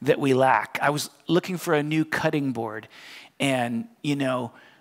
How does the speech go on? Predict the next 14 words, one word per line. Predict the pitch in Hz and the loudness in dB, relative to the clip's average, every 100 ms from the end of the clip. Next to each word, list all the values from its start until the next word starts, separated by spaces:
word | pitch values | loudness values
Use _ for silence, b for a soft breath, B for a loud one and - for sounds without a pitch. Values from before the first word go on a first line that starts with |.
| - | 2
like, | 139 139 - | 4 4 4
I | 147 | 2
just | 160 185 - | 4 2 4
happened | 165 185 185 170 | 4 4 4 4
to | |
go | 151 156 | 6 6
on | 156 | 4
this | 147 - | 0 2
website | 156 156 - 151 143 139 | 2 4 4 6 4 2
and | 139 127 | -4 0
search | 170 160 - | 2 2 0
for | 147 | -4
cutting | - 160 160 160 | 0 4 4 4
boards, | 131 127 123 120 - | 2 2 2 -2 -4